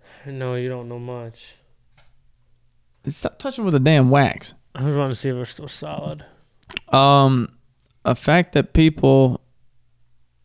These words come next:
Speaker 2: is it, like, a, is an unpopular fact? Is that what it is?
Speaker 1: Yep.
Speaker 2: Tech guy's pointing at me. Okay, Tom Brady's the best quarterback that's ever lived.
Speaker 1: Can't argue with it.
Speaker 2: Tech guy, it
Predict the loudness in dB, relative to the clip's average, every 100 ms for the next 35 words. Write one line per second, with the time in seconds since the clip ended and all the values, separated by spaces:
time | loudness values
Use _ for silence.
0 | -2 2 4 4 4 4 2 0 2 4
1 | 4 4 6 4 4 6 4 4 2 4
2 | 2 2 4 4 4 4 4 2 -2 -6
3 | -2 -2 -4 _ _ _ _ _ _ 0
4 | 0 4 2 4 4 4 6 6 6 4
5 | 4 4 4 4 4 2 4 6 6 4
6 | 2 2 2 4 4 4 4 2 -2 -2
7 | 0 0 0 0 -4 -14 -20 _ _ _
8 | _ _ _ _ -20 -20 -20 _ _ _
9 | _ _ _ -10 -8 -6 -6 -6 -8 -6
10 | -8 -10 _ _ _ _ _ _ _ _
11 | _ _ _ _ _ _ _ -20 _ _
12 | _ _ _ _ _ 2 2 4 4 4
13 | 0